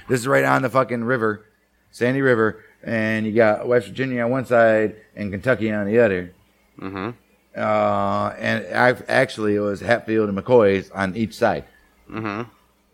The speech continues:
Speaker 1: So
Speaker 2: There's actually a tour you can take nowadays
Speaker 1: Right.
Speaker 2: where you can go
Speaker 1: So
Speaker 2: through
Speaker 1: these
Speaker 2: all the
Speaker 1: guys were
Speaker 2: famous
Speaker 1: literally,
Speaker 2: landmarks.
Speaker 1: these guys were literally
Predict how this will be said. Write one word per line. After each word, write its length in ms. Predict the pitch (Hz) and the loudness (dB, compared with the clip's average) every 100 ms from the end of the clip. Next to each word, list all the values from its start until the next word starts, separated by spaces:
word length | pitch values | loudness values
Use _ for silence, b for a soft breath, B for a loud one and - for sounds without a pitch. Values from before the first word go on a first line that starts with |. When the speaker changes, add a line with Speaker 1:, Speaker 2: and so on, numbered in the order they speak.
| _ | _
Speaker 1:
So 140 | - 101 | -4 2
Speaker 2:
There's 140 | 92 | 4
actually 260 | 147 135 107 | 4 2 -6
a 40 | |
tour 240 | - 131 | -2 -2
you 120 | 110 98 | -2 -4
can 100 | 95 | -6
take 220 | 101 95 | -8 -6
nowadays 380 | 101 98 98 107 | -8 -6 -2 0
Speaker 1:
Right. 160 | 92 | 0
Speaker 2:
where 80 | 98 | -2
you 100 | 98 | -10
can 100 | 98 | -6
go 160 | 101 104 | -4 -4
Speaker 1:
So 180 | - 123 | -2 -2
Speaker 2:
through 0 | |
Speaker 1:
these 140 | 160 | -2
Speaker 2:
all 40 | 151 | 0
the 20 | |
Speaker 1:
guys 200 | 170 165 | 0 0
were 60 | 135 | -2
Speaker 2:
famous 120 | 131 | 0
Speaker 1:
literally, 260 | 147 160 135 | 2 2 2
Speaker 2:
landmarks. 220 | 120 98 | 0 0
Speaker 1:
these 140 | 147 143 | -2 0
guys 200 | 165 139 | 0 2
were 100 | 127 | 0
literally 500 | 143 147 131 120 | 2 2 2 2